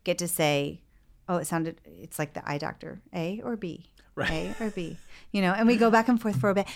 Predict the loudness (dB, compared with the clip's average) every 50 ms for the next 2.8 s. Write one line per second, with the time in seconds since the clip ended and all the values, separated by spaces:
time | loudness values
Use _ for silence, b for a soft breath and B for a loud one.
0 | B B 2 4 4 6 6 8 8 8 8 6 4 2 B B B B B -2
1 | 0 0 0 2 4 4 4 4 2 0 -4 _ _ -8 0 2 4 6 6 6
2 | 4 4 2 0 0 0 0 0 0 -2 -2 0 0 0 -2 -4